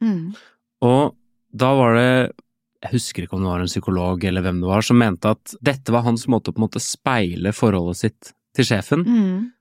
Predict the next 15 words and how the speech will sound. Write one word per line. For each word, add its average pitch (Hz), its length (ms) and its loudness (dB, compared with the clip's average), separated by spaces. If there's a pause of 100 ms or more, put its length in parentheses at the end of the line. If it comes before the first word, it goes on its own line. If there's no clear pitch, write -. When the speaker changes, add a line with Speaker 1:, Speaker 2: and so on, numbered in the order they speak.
Speaker 2:
Men 135 140 2
han, 143 500 -2 (240)
eh, 117 220 2
var 120 200 0
nå 117 200 2
blitt 113 140 -2
så 123 120 -2
gammel 107 280 0
at - 80 -6
han 113 160 0
kunne 110 240 2
ikke 104 100 0
lenger 95 240 2
være 95 260 0
den 92 200 0